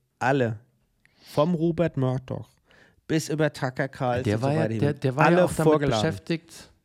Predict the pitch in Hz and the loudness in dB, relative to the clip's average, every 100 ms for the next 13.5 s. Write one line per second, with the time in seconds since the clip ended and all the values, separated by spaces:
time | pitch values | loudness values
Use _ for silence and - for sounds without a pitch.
0 | _ - 117 147 143 123 131 131 - 143 | _ -8 -4 -4 -4 -6 -8 -10 -8 -8
1 | - 143 127 - 123 123 120 - 120 131 | -8 -12 -10 -6 -6 -4 -6 -6 -6 -6
2 | 135 101 - 95 - 101 92 90 92 92 | -6 -6 -8 -10 -10 -8 -6 -6 -8 -8
3 | 90 90 _ _ _ _ _ - - 120 | -10 -12 _ _ _ _ _ -18 -16 -18
4 | - _ - 107 107 101 101 113 107 - | -20 _ -6 -4 -2 -6 -6 -6 -6 -6
5 | 107 104 - - _ - - 113 123 - | -8 -8 -8 -20 _ -10 -6 -4 -4 -6
6 | 113 110 110 110 - 107 110 120 101 - | -6 -4 -2 -4 -6 -8 -6 -6 -8 -6
7 | 104 95 101 101 82 120 104 - 101 92 | -6 -6 -6 -6 -6 -6 -6 -8 -8 -6
8 | 95 - - 107 92 113 107 107 - - | -8 -10 -12 -10 -8 -10 -10 -10 -12 -16
9 | - - 101 107 113 - 120 117 117 123 | -20 -16 -8 -4 -4 -2 -2 0 0 2
10 | 151 117 - 135 - 147 - 139 - 135 | 0 -2 -4 -4 0 -2 0 -4 -2 -2
11 | 156 - 107 139 156 190 202 185 180 95 | -2 -2 0 4 4 4 2 2 2 0
12 | 98 _ - 156 147 165 - - - 107 | -8 _ -4 -2 2 0 -2 -8 -4 -4
13 | 101 - - - | -4 -8 -16 -20